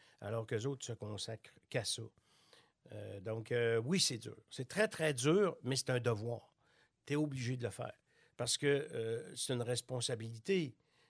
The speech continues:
Tu sais, euh, si tu transmets pas tes affaires, euh, ben, ça va mourir.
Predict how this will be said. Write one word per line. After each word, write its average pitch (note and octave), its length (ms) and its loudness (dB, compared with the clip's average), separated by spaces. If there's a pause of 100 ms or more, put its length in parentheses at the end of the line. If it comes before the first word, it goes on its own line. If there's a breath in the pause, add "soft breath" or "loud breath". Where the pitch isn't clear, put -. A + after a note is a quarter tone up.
(100)
Tu - 100 -2
sais, D#3+ 300 4
euh, A#2 360 -2
si - 280 2
tu - 140 -6
transmets C3 500 2
pas D#3+ 260 6
tes A#2 220 -2
affaires, C#3+ 560 2 (400 soft breath)
euh, A#2 220 6
ben, A#2+ 260 4
ça C#3+ 140 2
va C3+ 80 2
mourir. D3 520 2